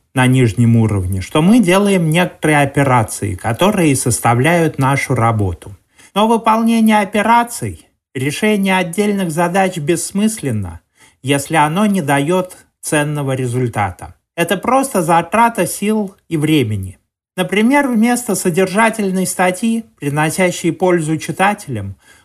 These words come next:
у нас получается просто набор слов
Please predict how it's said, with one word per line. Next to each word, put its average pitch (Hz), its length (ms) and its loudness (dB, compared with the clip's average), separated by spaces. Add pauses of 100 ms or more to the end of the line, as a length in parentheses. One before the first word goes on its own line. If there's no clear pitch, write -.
(120)
у - 20 -10
нас 240 240 0
получается 220 680 0
просто 214 480 -2
набор 165 800 0 (180)
слов 202 640 -4